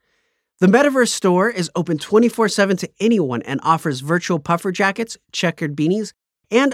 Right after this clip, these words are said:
other retro ski wear for the winter season, priced under five dollars.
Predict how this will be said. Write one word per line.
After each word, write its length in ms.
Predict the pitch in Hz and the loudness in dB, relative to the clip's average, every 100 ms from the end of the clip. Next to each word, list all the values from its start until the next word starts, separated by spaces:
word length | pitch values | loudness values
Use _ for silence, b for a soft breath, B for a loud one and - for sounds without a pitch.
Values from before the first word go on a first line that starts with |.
| - | 0
other 260 | 247 226 | 0 2
retro 440 | 196 190 180 196 180 | 2 0 0 -2 -2
ski 260 | - 214 | -4 -6
wear 240 | 220 160 117 | -2 -2 -2
for 200 | - 143 | -4 -4
the 80 | 131 | -2
winter 280 | 165 170 | -4 -4
season, 440 | 165 - 120 98 - _ | -6 -4 -6 -8 -16 _
priced 440 | - 202 185 - - | -4 -2 -2 -8 -6
under 240 | 143 127 | -4 -4
five 460 | 113 - 139 139 127 | -6 -4 -2 -2 -4
dollars. 540 | 123 110 69 - - | -6 -6 -10 -20 -20